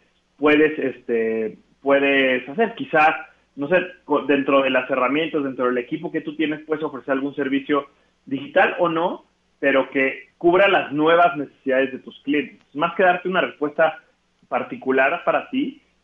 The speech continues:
si, si la digitalización no es tan obvia o no es tan clara, pues acerca a tus clientes y diles, Oye, bueno, hay algo en lo que les podemos ayudar ahorita,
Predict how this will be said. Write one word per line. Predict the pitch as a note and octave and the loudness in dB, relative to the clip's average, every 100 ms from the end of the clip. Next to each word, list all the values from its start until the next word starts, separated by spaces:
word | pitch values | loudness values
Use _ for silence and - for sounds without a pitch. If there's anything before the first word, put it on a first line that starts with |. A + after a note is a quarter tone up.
| _ _ | _ _
si, | C#3 C#3 | -6 -6
si | - C#3 | -6 -2
la | C#3 | 2
digitalización | C#3 C#3+ D3 C3+ C3+ B2 D#3 E3 - _ | 2 0 -4 -4 -8 -4 -2 -2 -10 _
no | C#3 D3 | -4 -4
es | D3 | -2
tan | D#3+ C#3+ | 0 0
obvia | D3 D3+ D3 D3+ | 2 4 4 2
o | |
no | B2+ | 0
es | C#3 | -6
tan | D3+ C3+ | -8 -6
clara, | C#3+ C3+ C3+ - _ _ | -2 0 -2 -6 _ _
pues | _ C3+ | _ -6
acerca | D#3 G3+ | -2 -2
a | |
tus | F3+ - | -4 -6
clientes | D#3+ D#3 D#3+ | -6 -4 -4
y | |
diles, | D#3 D3+ D#3+ | -2 -2 -2
Oye, | E3 | -2
bueno, | E3 E3+ | -2 -2
hay | D#3+ | 2
algo | E3+ F3+ F#3 | 2 2 -2
en | |
lo | D3 | -4
que | C3 | -8
les | - | -10
podemos | C3+ C#3 | -14 -10
ayudar | B2+ B2 | -4 -2
ahorita, | B2+ C3 D3+ | -2 -2 -2